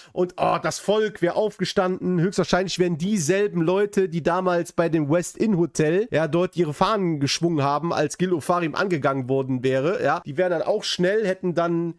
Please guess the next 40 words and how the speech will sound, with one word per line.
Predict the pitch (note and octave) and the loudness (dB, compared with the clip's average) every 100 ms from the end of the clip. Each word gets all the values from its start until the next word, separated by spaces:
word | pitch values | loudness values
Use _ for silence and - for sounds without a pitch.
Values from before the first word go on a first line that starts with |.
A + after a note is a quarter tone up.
| - | -4
den | D#3 | -2
anderen | G3 G#3+ D#3+ | 0 0 -2
Schrank | - D#3+ D3 | 0 -2 0
aufgemacht, | D3+ - C#3 C#3 G3+ - | -2 0 0 0 -2 -2
ja, | C#3 D3+ C#3 | -2 -2 -2
wo | C#3+ | -2
dann | C#3+ C#3 B2+ | 0 -2 -4
die, | C3+ D3+ D#3+ | -4 -2 0
äh, | C#3+ A#2+ | 0 0
Black | F#3 G3 | -2 0
Lives | D#3+ D3+ - | 0 -2 -2
Matter, | E3 F#3+ G3 F3 F3 E3+ - - - | 0 0 0 2 0 -4 -10 -20 -6
äh, | E3 - | -2 0
Transparenten | F3+ F#3+ F3+ E3 F3+ D#3+ | 0 0 0 0 0 -2
rausgeholt | B2+ D3+ G3+ A3 - F#3 F3 G3 G3 | 0 0 0 0 0 0 2 0 0
worden | F#3 F3+ E3 | 0 0 0
wären. | F3+ F3 | 0 0
Dann | D#3 | 0
hätten | - | -2
sie | D3 | -6
sich | D#3 | -4
dann | F#3 | -2
auch | - F#3+ | 0 -2
davor | E3+ E3 G3 G3+ | -2 -2 0 0
gestellt | F#3 - F#3+ F3+ | -2 0 0 0
und | |
dann | F3+ D#3 | 0 0
wäre | G3 G3 - | 0 0 0
ein | G#3 G#3+ | 0 0
riesengroßer | G#3+ D#4+ D#4+ E4 D4 D#4 E4+ - F#3+ B3+ C4 C4 A#3+ | 0 0 0 0 0 0 -2 0 0 2 0 0 -2
Skandal | - G#3 E3+ F#3+ G#3+ A3 | 0 -2 0 0 2 0
vom | G#3 F#3 | 0 -2
Zaun | - G3+ G3 | 0 0 0
gebrochen | E3 C3+ C3 A#2 | -2 -2 -2 -6
worden. | G#2+ - | -8 -2
Aber | G#3 A#3 A#3+ | 0 2 2
wenn | |
man | A#3 G#3 | 0 2
sagt, | C#4 A#3+ B3+ - | 0 0 -2 -2
hier, | B3+ A3 A#3+ C#4+ | 0 2 0 -4